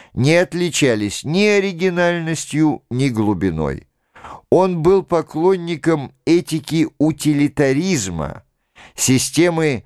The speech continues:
разумного эгоизма, и видел в этой системе научное обоснование морали. Это звучит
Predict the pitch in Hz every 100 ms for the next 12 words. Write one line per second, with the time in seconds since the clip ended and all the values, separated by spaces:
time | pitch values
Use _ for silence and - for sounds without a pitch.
0 | _ - 123 131 143 120 101 160 175 160
1 | 151 143 135 - 139 107 120 123 185 185
2 | 123 98 82 - _ - - 135 123 131
3 | 156 170 175 170 175 175 170 - 165 -
4 | - 165 165 165 131 - _ 120 131 131
5 | 117 120 151 170 - 139 160 160 151 -
6 | 120 101 104 101 - 92 90 87 95 95
7 | 101 98 - - 98 101 87 82 76 71
8 | - - _ _ _ _ _ _ _ -
9 | 185 185 165 170 175 - 180 -